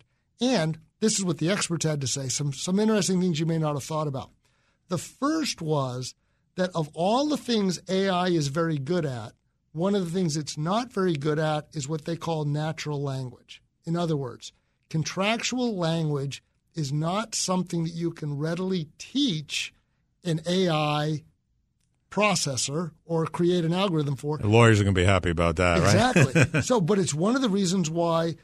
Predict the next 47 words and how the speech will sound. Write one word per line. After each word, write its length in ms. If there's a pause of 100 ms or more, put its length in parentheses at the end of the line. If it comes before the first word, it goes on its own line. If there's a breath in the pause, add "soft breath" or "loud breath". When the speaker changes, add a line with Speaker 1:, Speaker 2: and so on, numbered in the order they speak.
(160 soft breath)
Speaker 1:
some 800
legal 260
functions 540
will 180
get 160
outsourced, 600 (240)
but 200
A 140
I 220
is 240
going 260
to 60
be 140
slow 520
to 80
put 260
the 120
attorneys 400
out 120
of 80
business, 300
particularly 540
the 80
ones 260
who 120
are 20
doing 240
the 100
thinking 480 (300 soft breath)
and 160
creative 360
work. 200
So 220 (280 soft breath)
natural 540
language 360
is 100
very, 300
very 300
difficult, 640
particularly 540
if 60
you 140
understand 600 (260 soft breath)
the 80
process 580
of 120
how 340